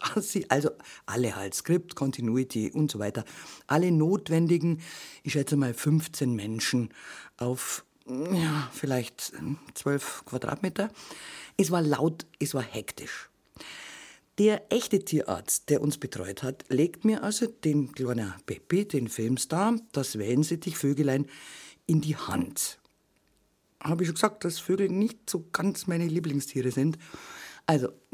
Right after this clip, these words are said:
mein Herz hat geklopft und das vom Peppi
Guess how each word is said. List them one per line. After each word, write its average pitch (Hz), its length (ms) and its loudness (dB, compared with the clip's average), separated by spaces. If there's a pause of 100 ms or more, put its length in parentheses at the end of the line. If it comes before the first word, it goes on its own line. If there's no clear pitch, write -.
(160)
mein 170 200 4
Herz 156 400 2
hat - 380 -4
geklopft - 640 -8 (100)
und 160 240 2 (220)
das 165 280 2
vom 156 320 -2
Peppi 160 560 2